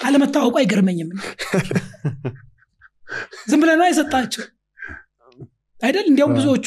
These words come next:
Speaker 1: እኔ አንዳንድ ማውቃቸው ልጆች ነበር፣ "ምን አደረግክ?" ስትለው፣ "እንደው ቪትዝ መኪና አምሮኝ ነበር ገዛሁበት፣ ከዛ ምናምን" ይላል።
Speaker 2: <laughs>
Speaker 1: ልጁ አልተ-፣ ልጁ፣ ይሄ ልጁ ስህተት አይደለም።
Speaker 3: አዎ።
Speaker 1: ይሄ ገንዘቡን የሚሰጠው ሰው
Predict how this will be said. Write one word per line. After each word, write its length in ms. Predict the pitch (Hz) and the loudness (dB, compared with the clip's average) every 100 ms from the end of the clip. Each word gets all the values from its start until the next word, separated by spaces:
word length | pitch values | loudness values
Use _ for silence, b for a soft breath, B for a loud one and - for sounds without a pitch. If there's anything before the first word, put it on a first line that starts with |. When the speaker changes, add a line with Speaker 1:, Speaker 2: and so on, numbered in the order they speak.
| 349 | -2
Speaker 1:
እኔ 120 | 240 277 285 | 0 0 0
አንዳንድ 320 | 220 247 240 | 0 4 4
ማውቃቸው 340 | 220 220 233 | 4 0 -4
ልጆች 180 | 240 269 | -2 0
ነበር፣ 160 | 240 208 | 2 4
"ምን 120 | 262 | 4
አደረግክ?" 320 | 285 302 - | 2 0 0
ስትለው፣ 220 | 220 320 349 B B B - | -4 -6 -10 B B B -6
"እንደው 260 | 220 269 302 262 | -2 0 -2 -6
ቪትዝ 280 | 175 294 - | 0 0 2
መኪና 280 | 269 262 269 | 2 4 2
አምሮኝ 260 | 254 262 262 | 2 4 4
ነበር 240 | 247 285 262 | 4 2 0
ገዛሁበት፣ 460 | 214 233 196 294 | 0 0 0 -2
ከዛ 180 | - 262 - | -2 -2 0
ምናምን" 320 | - 294 - 135 | 2 0 0 0
ይላል። 220 | 113 156 | 0 0
Speaker 2:
<laughs> 540 | 147 - 131 - 123 - - | 0 0 -2 -4 -10 -10 0
Speaker 1:
ልጁ 180 | 262 285 | 2 4
አልተ-፣ 240 | 330 277 247 285 254 | 2 2 -2 -2 -6
ልጁ፣ 200 | 269 247 285 | 0 0 2
ይሄ 140 | 262 | 4
ልጁ 160 | 269 240 | 4 2
ስህተት 260 | - 302 202 | -2 -4 -4
አይደለም። 380 | 185 170 175 _ _ - | -4 -8 -14 _ _ -8
Speaker 3:
አዎ። 180 | 226 - | -6 0
Speaker 1:
ይሄ 160 | 311 277 330 494 - b b | 2 2 0 -2 -12 b b
ገንዘቡን 480 | 190 262 226 277 320 | 0 2 4 4 4
የሚሰጠው 460 | 277 233 233 254 294 | 6 4 2 -2 0
ሰው 120 | 349 | 0